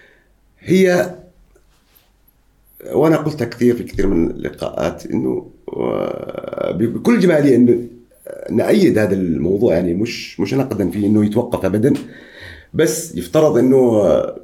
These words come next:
آه، ياخذوا كل أنواع الشعر ويتقبلوا كل أنواع الشعر في هذه المسابقات، يعني لا يكون محدد للقصيدة النبطية،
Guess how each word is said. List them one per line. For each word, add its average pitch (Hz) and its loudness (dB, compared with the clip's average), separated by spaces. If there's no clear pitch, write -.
آه، 98 -2
ياخذوا 127 2
كل 196 4
أنواع 104 0
الشعر - -10
ويتقبلوا 120 0
كل 214 4
أنواع 135 2
الشعر - -14
في 104 -2
هذه 104 0
المسابقات، 82 -4
يعني 82 0
لا 143 2
يكون 135 2
محدد 117 -2
للقصيدة 90 -4
النبطية، 92 -4